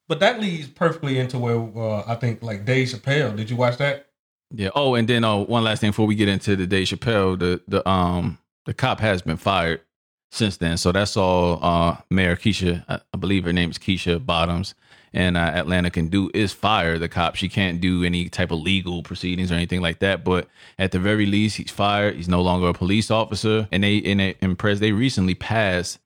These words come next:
Speaker 2: s-, a code of conduct specifically dealing with what th-, has been happening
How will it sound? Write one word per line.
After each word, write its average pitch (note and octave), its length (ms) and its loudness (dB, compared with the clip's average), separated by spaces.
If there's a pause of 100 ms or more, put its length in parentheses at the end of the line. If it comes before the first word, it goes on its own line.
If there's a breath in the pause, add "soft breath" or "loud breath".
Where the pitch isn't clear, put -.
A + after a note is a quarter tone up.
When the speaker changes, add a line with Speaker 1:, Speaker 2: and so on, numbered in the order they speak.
Speaker 2:
s-, - 160 -8
a G2 80 0
code A2 260 -4
of F2+ 100 -8
conduct A#2 560 0 (480)
specifically A2 1000 -2 (400)
dealing C#3+ 380 2
with F#2+ 140 2
what B2 280 -2 (120)
th-, C3+ 180 0
has A2+ 180 -2
been A#2 120 0
happening G2+ 500 0